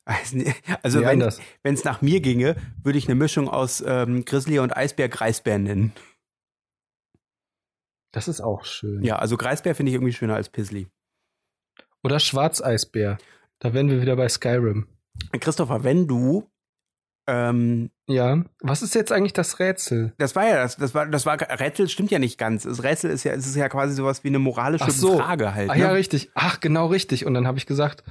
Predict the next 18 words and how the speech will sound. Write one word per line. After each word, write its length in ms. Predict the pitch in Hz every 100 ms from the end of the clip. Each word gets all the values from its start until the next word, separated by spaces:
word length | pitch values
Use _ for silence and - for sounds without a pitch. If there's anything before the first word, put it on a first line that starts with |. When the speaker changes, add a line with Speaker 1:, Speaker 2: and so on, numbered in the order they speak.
| - _ _ _ _
Speaker 2:
ja. 400 | 147 127 127 165 - -
Speaker 1:
Würdest 320 | 135 202 -
du 40 |
Speaker 2:
Nein, 80 | 131
Speaker 1:
das 120 | 127
Speaker 2:
ich 80 | 123
glaub 120 | 165 175
Speaker 1:
anwenden? 360 | 117 117 127 143
Was 160 | 147
würdest 200 | 180 170
du 40 | 170
damit 260 | 147 147 151
machen, 400 | 175 - 101 101
mit 280 | 107 -
diesem, 240 | 113 110 113
mit 140 | 110
deinem 200 | 120 113
Schlag? 500 | 104 - 104 95 -